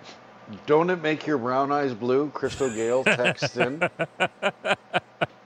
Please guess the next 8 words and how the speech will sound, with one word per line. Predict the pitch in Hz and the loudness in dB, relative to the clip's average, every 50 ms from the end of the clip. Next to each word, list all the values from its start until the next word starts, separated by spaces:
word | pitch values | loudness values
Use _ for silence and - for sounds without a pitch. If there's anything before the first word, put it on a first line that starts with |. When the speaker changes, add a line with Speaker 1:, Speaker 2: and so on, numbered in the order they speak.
| - - - - - - - - - - - - - - - - - - - | -8 -8 -8 -14 -8 -8 -8 -8 -8 -16 -18 -18 -18 -16 -16 -18 -20 -16 -6
Speaker 2:
I | - 156 175 | -2 0 0
love | 147 139 127 120 | 2 2 0 0
my | 113 117 113 | 0 -2 -2
conversations | - - 117 110 110 104 104 - 123 113 107 107 104 - 117 101 98 92 | 0 0 0 0 0 -2 -6 -6 -6 -6 -6 -6 -8 -10 -12 -12 -12 -10
with, | 98 101 101 101 92 90 95 - - - - - - - - - - - - - - - - | -8 -6 -6 -6 -8 -10 -14 -18 -20 -20 -20 -20 -20 -20 -20 -20 -20 -20 -20 -20 -16 -6 -6
with | 139 - | -6 -4
Juan | 104 98 92 87 90 90 | -4 -6 -6 -6 -8 -8
Castillo. | - 104 92 90 - - - 95 92 92 90 92 92 - | -8 -8 -8 -8 -10 -10 -12 -10 -8 -6 -6 -6 -6 -6